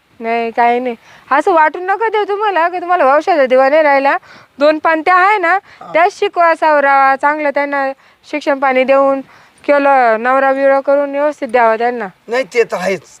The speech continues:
Speaker 1: आहे काय नाही?
Speaker 2: हो.
Speaker 1: आणि मुलींचं कसं माहिती का, माहेरी तेवढं लक्ष राहतं आणि सासरी तेवढंच लक्ष राहतं.
Speaker 2: हा, राहतं. पण इकडं कसं होतं, बा, आपल्या वंशाचा दिवा होता,
Speaker 1: हा.
Speaker 2: पुढं आपल्या म्हातारपणी कामाला असता.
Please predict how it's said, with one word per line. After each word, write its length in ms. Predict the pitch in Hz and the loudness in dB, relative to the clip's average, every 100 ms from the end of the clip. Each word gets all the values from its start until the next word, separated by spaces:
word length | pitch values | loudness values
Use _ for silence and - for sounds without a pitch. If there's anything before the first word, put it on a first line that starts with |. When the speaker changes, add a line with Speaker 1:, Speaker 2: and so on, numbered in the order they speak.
| _ _ | _ _
Speaker 1:
आहे 160 | 254 277 | -2 0
काय 180 | 262 | 0
नाही? 180 | 254 233 | 0 2
Speaker 2:
हो. 340 | 494 220 185 139 _ _ _ _ _ - - | 4 2 -2 -8 _ _ _ _ _ -20 -12
Speaker 1:
आणि 180 | 214 240 | -4 -2
मुलींचं 520 | 294 330 359 339 349 | 0 2 2 0 -2
कसं 100 | 359 | -2
माहिती 240 | 330 330 311 | 0 -2 0
का, 120 | 285 | -2
माहेरी 400 | 285 294 302 302 | 0 0 0 0
तेवढं 260 | 302 311 302 | 0 2 2
लक्ष 300 | 294 285 311 | -2 -2 -2
राहतं 280 | 277 277 | 0 -2
आणि 60 | 269 | -4
सासरी 360 | 277 269 285 277 | -4 -4 -4 -2
तेवढंच 320 | 277 269 254 | -2 -2 -4
लक्ष 260 | 247 240 | -8 -8
राहतं. 360 | 240 214 202 180 170 | -6 -4 -6 -10 -4
Speaker 2:
हा, 300 | 190 196 202 | 0 2 2
राहतं. 720 | 196 226 - 220 214 196 202 175 _ _ _ - | 0 0 -2 -2 -2 -2 -2 -6 _ _ _ -16
पण 120 | 190 | -8
इकडं 260 | 208 240 233 | -6 -2 -2
कसं 340 | - 247 247 | -2 -4 2
होतं, 520 | 226 196 202 185 180 165 _ _ _ - | 2 2 -2 -2 -4 -8 _ _ _ -4
बा, 440 | 202 196 196 285 - _ _ _ _ - | 0 2 2 0 -4 _ _ _ _ -6
आपल्या 300 | 185 196 208 | -6 -2 0
वंशाचा 580 | 202 214 190 196 156 170 | 2 0 -2 -6 -4 -6
दिवा 240 | 180 185 | -2 0
होता, 340 | 180 185 - | 2 0 -2
Speaker 1:
हा. 640 | 175 - 247 247 240 190 190 | -4 -6 -4 -2 -2 -4 -10
Speaker 2:
पुढं 140 | 202 214 | -4 0
आपल्या 360 | 196 185 190 | 0 -2 -6
म्हातारपणी 760 | 190 202 - 190 175 185 190 180 | -4 -4 -2 -4 -4 -4 -4 -4
कामाला 540 | 208 202 214 202 185 | -2 0 2 0 0
असता. 440 | 180 180 - 165 | -2 -4 -8 -10